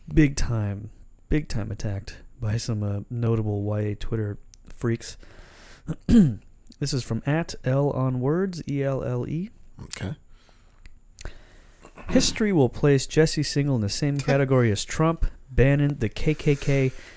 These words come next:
Speaker 1: neo-Nazis, and all the other bigots currently coasting on the media's obsession with humanizing some of the worst meat sacks to ever tumble into existence.
Speaker 2: Nice.
Speaker 1: Part of said humanizing is providing obsessives like the Jester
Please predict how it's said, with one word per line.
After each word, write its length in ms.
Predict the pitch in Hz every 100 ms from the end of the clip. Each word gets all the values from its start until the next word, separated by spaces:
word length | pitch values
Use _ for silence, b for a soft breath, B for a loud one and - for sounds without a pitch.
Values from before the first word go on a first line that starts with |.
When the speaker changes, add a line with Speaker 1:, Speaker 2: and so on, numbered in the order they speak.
| B
Speaker 1:
neo-Nazis, 800 | 123 135 135 127 120 120 - 117
and 120 | 113 120
all 140 | 143
the 140 | 139
other 140 | 127 117
bigots 420 | 113 113 110 -
currently 380 | - 135 135 127
coasting 420 | - 120 120 123
on 100 | 110
the 60 | 104
media's 320 | 113 113 110
obsession 460 | 107 - 110 -
with 120 | 107 -
humanizing 520 | 143 127 117 113 107
some 140 | 117
of 40 | 107
the 60 |
worst 360 | 98 113 135 -
meat 220 | 120 117
sacks 360 | - 117 113 -
to 120 | -
ever 200 | 117 117
tumble 420 | - - 135 123
into 260 | 117 117 113
existence. 680 | 110 98 - - - - - -
Speaker 2:
Nice. 400 | 117 190 131 - - B B B B B B B B -
Speaker 1:
Part 240 | - 190
of 100 | 165
said 280 | - 143 131
humanizing 580 | 127 135 110 104 104 110
is 100 | 104
providing 460 | - 101 110 113
obsessives 680 | 110 - - 120 - 110 107
like 240 | 104 107 -
the 200 | 107 98
Jester 560 | 92 98 127 - 90 107